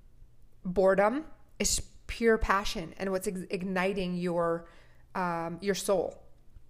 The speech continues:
So when you're on that second phase of your life, that's when the effortlessness things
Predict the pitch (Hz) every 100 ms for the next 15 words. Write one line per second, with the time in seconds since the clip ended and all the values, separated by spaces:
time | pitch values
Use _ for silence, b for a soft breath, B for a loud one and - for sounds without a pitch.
0 | - - - 220 196 - - 208 214 202
1 | 226 262 302 - - 214 208 - - 185
2 | 185 185 165 160 160 196 - - b b
3 | b b - 208 196 - - 202 190 185
4 | 185 - - 185 - 170 180 - - -
5 | - - - - 196 185 175 -